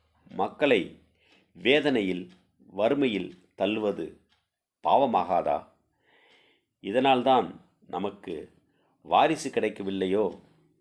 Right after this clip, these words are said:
என நினைக்கிறேன். இன்றோடு நாடு பிடிக்கும் ஆசையை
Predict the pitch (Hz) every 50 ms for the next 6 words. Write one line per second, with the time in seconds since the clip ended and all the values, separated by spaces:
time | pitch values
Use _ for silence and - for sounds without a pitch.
0 | _ _ - 85 82 80 78 78 78 87 92 - - 80 76 71 69 _ _ _
1 | _ _ _ _ _ _ _ _ _ _ _ _ _ _ _ _ _ - - 98
2 | 113 110 127 131 135 143 139 120 90 85 - - - _ _ _ _ _ _ _
3 | _ _ - - 113 123 156 175 180 - 135 113 110 113 - - 101 90 78 -
4 | - - - - - - _ _ - - 110 131 127 - 127 110 92 85 85 92
5 | - -